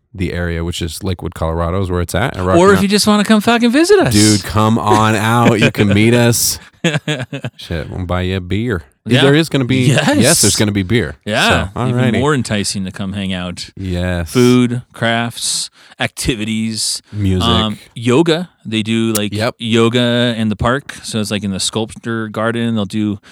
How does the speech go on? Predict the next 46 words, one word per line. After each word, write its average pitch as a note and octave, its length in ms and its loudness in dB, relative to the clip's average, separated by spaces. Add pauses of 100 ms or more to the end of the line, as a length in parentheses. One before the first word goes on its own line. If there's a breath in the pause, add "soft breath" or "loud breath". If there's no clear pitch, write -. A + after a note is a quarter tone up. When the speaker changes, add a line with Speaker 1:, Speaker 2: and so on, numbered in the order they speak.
(300 loud breath)
Speaker 2:
they'll G#2 100 -4
have, G2 60 -4
like, F#2+ 220 -6
music G2 380 -2
going F#2 280 -4
on, F#2 400 -6
and F#2 100 -8
they'll F#2 120 -6
have, F#2 120 -8
like, F#2 160 -10
yoga F#2 600 -8
for G2 120 -16
everybody F#2+ 300 -10
like F#2+ 160 -8
Speaker 1:
It's - 80 -14
gonna F#2 140 -2
Speaker 2:
that E2 120 -8
Speaker 1:
be F#2 80 -2
a F2 40 -2
good F#2 80 -6
Speaker 2:
too. - 40 -10
Speaker 1:
time, F#2+ 240 0
Speaker 2:
So F#2 60 -2
Speaker 1:
man. F2 520 -4
Speaker 2:
it's - 200 -16
like, F#2+ 180 -16
yeah, A2+ 240 -12 (260)
it's - 100 -20
everything. G#2+ 460 -12
Speaker 1:
I'm G#2 60 -8
looking F2 200 -6
forward F2 240 -2
to - 80 -4
it. E2 40 -2
And F2+ 120 -2
of F#2 120 -2
course, F2 220 -4
we'll F#2 160 2
be F2+ 140 -2
busy F2 280 -4
the F2 120 -2
entire F#2 320 -2
time. G#2 360 -2
And, F2+ 120 -4
Speaker 2:
Oh, A#2 60 4
yeah. G2+ 200 2